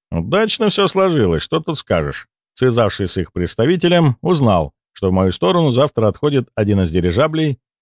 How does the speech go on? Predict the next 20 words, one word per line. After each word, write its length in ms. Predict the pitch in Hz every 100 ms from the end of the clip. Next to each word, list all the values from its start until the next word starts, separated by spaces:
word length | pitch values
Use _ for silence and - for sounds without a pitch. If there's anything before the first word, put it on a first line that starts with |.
| _
и 80 | 208
забронировал 680 | 170 120 113 110 147 135 117
необходимое 600 | 107 87 95 92 90 87
пространство. 840 | 101 92 - 85 76 - 71 - - _ _ _ _
Так 220 | 196 202
в 60 | 170
делах 360 | 143 147 160
и 60 | 120
пролетел 520 | 110 101 92 123 127
весь 220 | 113 101
день, 400 | 85 85 76 67 - _
так 160 | 95
что 160 | - 85
в 40 |
гостиницу 580 | 76 82 - 180 160 -
я 100 | 101
прибыл 340 | 82 156 143 113
уже 220 | 90 98
поздним 460 | - 120 95 95
вечером. 640 | 87 82 - 73 69 62